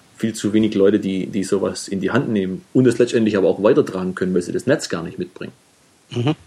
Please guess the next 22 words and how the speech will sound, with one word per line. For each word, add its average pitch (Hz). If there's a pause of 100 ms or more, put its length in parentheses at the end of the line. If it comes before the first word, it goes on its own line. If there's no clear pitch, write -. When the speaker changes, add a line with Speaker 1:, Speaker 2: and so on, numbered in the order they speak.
(720)
Speaker 2:
Ja, 113
auch 127
im 127
Ruhrgebiet 139
ist 127
es 120
ja 123
so, 123
dass 120
die 113
Städte 120 (420)
nicht 113
so 135
grün 175
sind 127
untereinander, 101
ne? 117
Also 120
da 110
gibt's -
durchaus 117
grad, 113